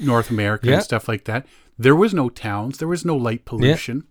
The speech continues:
Speaker 2: Navigating by the
Speaker 1: You know?
Speaker 2: stars.
Speaker 1: So you could navigate by the
Speaker 2: Mm-hmm.
Speaker 1: stars and everything, right? Get your astrolabe out
Speaker 2: Yeah.
Speaker 1: and, and all that sort of thing. And yeah, you'd see so many. I mean, when you, I mean, you think about the farther north you go, like, we're way up northern Ontario.
Speaker 2: Mm-hmm. Yeah, yeah, yeah.
Speaker 1: You know, on these backcountry lakes there, and there's nothing around for hundreds of miles.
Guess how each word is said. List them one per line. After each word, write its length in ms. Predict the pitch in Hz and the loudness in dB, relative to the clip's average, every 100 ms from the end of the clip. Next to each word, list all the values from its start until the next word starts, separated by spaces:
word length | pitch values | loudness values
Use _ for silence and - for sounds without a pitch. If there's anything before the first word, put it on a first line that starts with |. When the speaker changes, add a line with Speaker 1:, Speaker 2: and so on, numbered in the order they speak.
| _ | _
Speaker 2:
Navigating 500 | 117 123 131 131 131 | 0 2 4 4 4
by 140 | 123 | 2
the 80 | 123 | 2
Speaker 1:
You 100 | 120 | 2
know? 100 | 113 | 2
Speaker 2:
stars. 280 | 113 131 151 | 2 2 -2
Speaker 1:
So 180 | - 165 | -4 -2
you 180 | 156 156 | -2 -4
could 120 | 165 | -6
navigate 520 | 160 240 285 147 110 | -8 -8 -10 -10 -10
by 120 | 107 92 | -12 -2
the 100 | 120 | 2
Speaker 2:
Mm-hmm. 260 | 139 160 | 4 4
Speaker 1:
stars 160 | 117 98 | 2 -2
and 60 | 113 | -8
everything, 280 | 107 95 95 | -8 -10 -12
right? 160 | 117 | -10
Get 120 | 131 | -10
your 140 | 113 110 | -6 -6
astrolabe 680 | 104 - 104 95 98 98 | -6 -8 -12 -12 -10 -12
out 260 | 95 107 139 | -10 -10 -4
Speaker 2:
Yeah. 200 | 123 127 110 | 2 4 2
Speaker 1:
and, 120 | 95 _ _ _ | -2 _ _ _
and 140 | 113 | -6
all 160 | 107 107 | -4 -6
that 160 | 104 - | -8 -10
sort 220 | 110 104 | -10 -10
of 80 | 101 | -10
thing. 260 | 101 117 | -10 -8
And 140 | 110 113 | -8 -6
yeah, 100 | 156 | -6
you'd 220 | 107 - | -6 -8
see 380 | - - 170 147 | -10 -8 -8 -8
so 280 | - 117 | -8 -8
many. 360 | 101 104 131 - _ _ - - | -8 -8 -10 -12 _ _ -20 -8
I 60 | 156 | 0
mean, 200 | 156 139 | 4 6
when 140 | 139 | 6
you, 240 | 135 127 - - | 4 0 -8 -4
I 60 | |
mean, 340 | 127 117 113 120 127 135 139 | 0 0 -2 -6 -18 -20 -16
you 120 | 143 131 | -8 -4
think 220 | 147 127 | -2 -2
about 160 | 123 | -4
the 60 | 110 | -8
farther 340 | - 139 120 | -2 0 0
north 260 | 107 120 139 | -2 -4 -6
you 120 | 113 | -8
go, 120 | 90 | -10
like, 160 | 95 104 | -14 -12
we're 280 | 107 123 104 | -8 -4 -4
way 520 | 98 110 117 117 104 | -4 -2 0 0 -2
up 160 | 101 104 | -6 -8
northern 300 | 104 101 101 | -8 -6 -8
Ontario. 600 | 98 - 123 131 120 101 | -10 -2 2 4 2 0
Speaker 2:
Mm-hmm. 420 | - _ _ 117 | -8 _ _ 2
Yeah, 120 | 139 | 6
yeah, 240 | 143 131 104 | 6 4 0
yeah. 220 | 120 120 | -2 0
Speaker 1:
You 100 | 113 | 0
know, 80 | 107 | 0
on 140 | 104 | 0
these 160 | 104 95 | -2 -4
backcountry 580 | 110 107 - 104 - 101 | -6 -6 -6 -10 -8 -8
lakes 320 | 110 123 - | -6 -8 -8
there, 380 | 117 98 98 107 | -6 -4 -6 -8
and 220 | 123 113 | -10 -6
there's 160 | 113 101 | -6 -6
nothing 600 | 107 107 113 123 123 123 | -6 -4 -2 -2 -4 -6
around 220 | 117 113 | -4 -6
for 140 | - 104 | -6 -8
hundreds 360 | 120 110 110 | -8 -8 -10
of 100 | 107 | -10
miles. 520 | 101 120 147 - - | -8 -8 -8 -10 -20